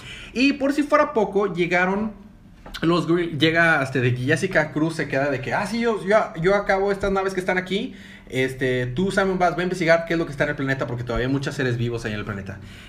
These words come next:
Llegan al planeta y se da, y, y Simon Bass dice, "Oh, oh, Jessica, tienes que ver esto". Va Jessica y le dice, "Mira esto, lo que está pasando", y voltean a ver, y es un sinfín de personas, y no sé si esto está enlazado o no, pero se ven como el malo de Cyborg.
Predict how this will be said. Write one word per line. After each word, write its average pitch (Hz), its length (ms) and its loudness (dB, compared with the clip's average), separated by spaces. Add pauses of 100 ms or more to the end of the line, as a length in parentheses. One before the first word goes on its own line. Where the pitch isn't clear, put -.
Llegan 180 240 2
al 233 100 -2
planeta 202 520 -2 (320)
y 143 80 0
se 147 160 0
da, 156 240 6
y, 135 160 -2
y - 40 -4
Simon 139 360 0
Bass 123 200 2
dice, 117 260 -4
"Oh, 120 220 -2
oh, 104 300 -4
Jessica, 117 480 -4
tienes 117 240 -4
que 117 100 -6
ver 104 120 -4
esto". 104 260 -12 (320)
Va 123 100 0
Jessica 175 540 -4
y 127 60 -6
le 110 120 -2
dice, 107 360 -8
"Mira 165 320 2
esto, 208 200 -4
lo 214 100 0
que 175 40 -4
está 185 140 0
pasando", 185 280 0
y 139 60 -2
voltean 123 320 0
a 160 60 2
ver, 180 240 -2 (340)
y 139 80 -2
es 139 140 0
un 175 120 -2
sinfín 147 460 -4
de 190 120 0
personas, 165 600 -4 (240)
y 135 120 -6
no 160 120 0
sé 185 100 -6
si 220 120 -8
esto - 140 -10
está 202 160 -2
enlazado 180 400 -4
o 120 40 -4
no, 107 340 -6
pero 135 200 -2
se 135 160 -2
ven 156 320 -2 (380)
como 139 340 -2
el 127 320 -2
malo 147 440 0
de 123 120 -6
Cyborg. 98 440 -6